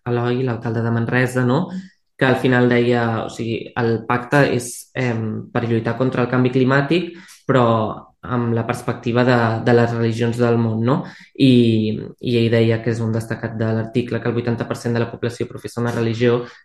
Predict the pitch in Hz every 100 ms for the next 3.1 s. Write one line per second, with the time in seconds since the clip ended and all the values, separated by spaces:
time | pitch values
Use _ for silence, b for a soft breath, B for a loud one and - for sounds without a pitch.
0 | - - 127 117 117 113 117 120 - 120
1 | 113 110 110 113 120 113 113 113 113 113
2 | 120 120 123 B B - 123 117 113 -
3 | 110